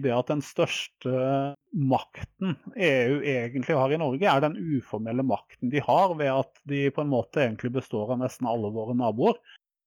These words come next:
og er vår, eh, største, eh, samarbeidspartner på, på de aller, aller fleste områder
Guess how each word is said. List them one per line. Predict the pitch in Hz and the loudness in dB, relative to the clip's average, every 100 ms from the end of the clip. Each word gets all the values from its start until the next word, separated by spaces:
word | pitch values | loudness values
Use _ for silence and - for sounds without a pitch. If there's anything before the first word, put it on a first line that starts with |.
| _ _ | _ _
og | 160 | 4
er | 139 127 127 127 | 4 4 2 2
vår, | 139 131 135 131 | 4 4 4 2
eh, | 131 127 127 127 123 120 120 117 | 2 2 0 -4 -6 -8 -10 -10
største, | - 165 - - - 113 117 120 104 - | -2 0 0 -4 -8 -4 -2 -2 -4 -8
eh, | 147 127 120 117 - | -10 -8 -10 -14 -6
samarbeidspartner | - 139 107 107 - 107 92 - 175 180 | 0 0 0 -4 -6 -6 -6 -4 -4 -4
på, | - 139 127 120 | -4 -4 -4 -6
på | - 127 123 123 123 131 | -4 -4 -4 -8 -8 -6
de | 139 | -4
aller, | 120 120 123 | -2 -4 -4
aller | 107 113 | -4 -4
fleste | 131 110 117 | -4 -6 -8
områder | 107 104 127 | -8 -4 -2